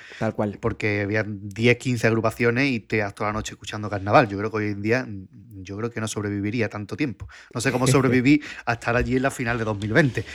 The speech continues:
Speaker 2: eh, en el Falla, ¿no? Porque, eh, nosotros hemos vivido grandes maratones gordos donde el Cheri sí, nunca faltaba, ¿eh?
Speaker 1: Éramos jóvenes y alocados por entonces.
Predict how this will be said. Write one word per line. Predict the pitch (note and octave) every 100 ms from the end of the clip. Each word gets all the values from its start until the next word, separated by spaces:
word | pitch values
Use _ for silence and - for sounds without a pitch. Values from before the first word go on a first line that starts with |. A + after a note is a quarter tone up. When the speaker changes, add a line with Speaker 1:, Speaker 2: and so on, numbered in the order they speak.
| - - -
Speaker 2:
eh, | C#3+ C#3 C3 C3 C3
en | B2 B2+
el | B2
Falla, | - E3+ A#2+
¿no? | A2+
Porque, | A#2+ G#2+ G2+ G2+ A2 A#2 _ _
eh, | - A2+
nosotros | G#2 C3
hemos | D#3
vivido | C3+ D#3
grandes | C#3+ D#3+ E3+ D3+
maratones | C#3 C3+ C3 A#2 A2 B2 D#3+ - B2
gordos | G#2+ D3 C#3+ A#2+ C#3+ - - - _ _ -
donde | A#2 A2+
el | G#2
Cheri | - A2+ A2+ A#2
sí, | - C#3+
nunca | D3+ D3 B2
faltaba, | A2 G#2+ F#3+ G2+
¿eh? | A2 _ _ -
Speaker 1:
Éramos | B2+ A#2+ A2
jóvenes | A2 G#2 G2+ G#2
y |
alocados | G2+ G#2 G2+ F#2
por | -
entonces. | G2 F#2+ F#2+ - -